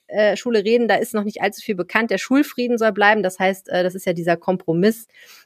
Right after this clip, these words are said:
in der nordrhein-westfälischen Politik, dass es eben ein, äh, also das Schulsystem genauso erhalten bleibt, wie es ist, nicht mehrgliedriger wird, aber auch nicht zu einer Einheitsschule. Äh, es soll mehr Ganztag geben, sie wollen ganz viel mehr Lehrkräfte einstellen und das dritte Kita-Jahr soll gratis, aber das waren jetzt alles keine Sachen, wo ich gedacht habe, oh, in der Schulpolitik,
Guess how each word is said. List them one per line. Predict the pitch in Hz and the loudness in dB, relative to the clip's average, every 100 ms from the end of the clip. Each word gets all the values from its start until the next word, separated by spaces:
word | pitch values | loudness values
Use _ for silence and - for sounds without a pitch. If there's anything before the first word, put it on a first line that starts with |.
| - | -2
in | 185 | 4
der | 175 165 | 6 4
nordrhein-westfälischen | 175 170 170 170 190 185 180 175 | 2 0 0 0 0 0 -2 -6
Politik, | - 165 170 220 - | -2 -2 -2 -6 -2
dass | 165 170 | -4 -4
es | - | -10
eben | 160 151 _ - | -8 -10 _ -12
ein, | - 170 160 160 | -2 0 0 -4
äh, | - - - - - | -8 -8 -6 -8 -4
also | - 156 | -2 0
das | 160 - | -2 -6
Schulsystem | - 240 233 214 214 180 | -2 0 0 0 -2 -2
genauso | 165 190 208 | 2 2 2
erhalten | 190 185 185 | 2 2 0
bleibt, | 175 170 | -2 -4
wie | |
es | 160 | -2
ist, | 240 262 - _ - | -2 -2 -6 _ -10
nicht | 175 202 - | -4 -4 0
mehrgliedriger | 190 226 196 214 214 208 202 180 | 2 2 2 -2 -2 -2 0 2
wird, | 202 - | 0 0
aber | 170 107 | -2 0
auch | 180 | -2
nicht | 170 - | -6 -8
zu | 180 | -4
einer | 165 | -2
Einheitsschule. | 175 196 208 202 - 214 214 214 - - - - - | -2 0 -2 -2 -6 -2 -2 -2 -8 -20 -20 -12 0
Äh, | 180 | 2
es | 180 | 4
soll | 196 | 4
mehr | 185 | 4
Ganztag | 180 220 262 226 214 | 4 2 2 0 2
geben, | 208 208 | 0 2
sie | 185 | 0
wollen | 170 175 | -2 0
ganz | 180 185 | -2 -2
viel | 190 | -2
mehr | 175 170 165 | 0 0 -2
Lehrkräfte | 180 190 214 208 - - | 0 2 2 -2 -2 -2
einstellen | 170 180 - 175 | -2 -2 -2 0
und | 247 294 | 0 0
das | 262 | -2
dritte | - 196 202 | -2 -6 -6
Kita-Jahr | 196 185 175 160 | -6 -2 0 0
soll | 156 | -2
gratis, | 151 160 170 175 | 0 2 2 -2
aber | 165 | -2
das | 165 | 0
waren | 175 170 | 2 2
jetzt | 165 | 2
alles | 175 170 | 0 0
keine | - 156 | -4 -2
Sachen, | 151 151 160 | -2 -2 -4
wo | |
ich | 156 | -6
gedacht | 165 156 - | -4 -6 -6
habe, | 156 | -8
oh, | 147 160 | -6 -4
in | 151 | -4
der | 156 | -4
Schulpolitik, | - 180 175 151 - 160 | -4 -6 -6 -8 -8 -18